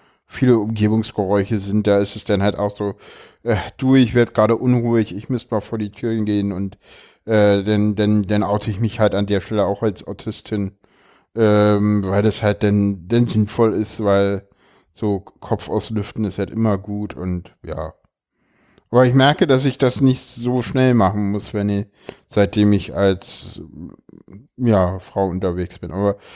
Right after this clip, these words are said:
f-, ich, ich weiß nicht, ob das daran liegt, dass man als Transfrau ja eh schon ein bisschen besonders ist.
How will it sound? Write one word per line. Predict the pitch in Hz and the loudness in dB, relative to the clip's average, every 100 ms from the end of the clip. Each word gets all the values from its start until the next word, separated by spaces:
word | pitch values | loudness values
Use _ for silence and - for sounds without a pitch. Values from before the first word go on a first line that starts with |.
| - - | -20 -20
f-, | - | -10
ich, | 107 135 139 | -6 -2 0
ich | 131 | 2
weiß | 120 123 131 | 4 4 4
nicht, | 127 101 | 2 0
ob | 117 | 0
das | 120 - | 0 2
daran | 113 113 120 | 2 4 2
liegt, | 117 - | 2 0
dass | 110 - | -2 0
man | 107 | 0
als | 104 107 - - _ _ | 2 -2 -8 -20 _ _
Transfrau | - 113 120 - - 107 | -6 -4 -4 -6 -4 -2
ja | 113 104 | 0 0
eh | 98 117 127 139 _ _ _ _ _ _ _ | 0 -2 -2 -4 _ _ _ _ _ _ _
schon | - - 120 127 | -12 0 2 2
ein | 76 104 | -2 -6
bisschen | 123 - 139 127 123 120 - _ _ _ _ | -6 -2 0 2 2 -2 -6 _ _ _ _
besonders | 117 117 107 101 123 135 127 127 | -6 -4 -2 0 2 4 2 0
ist. | 135 - - | -6 -8 -12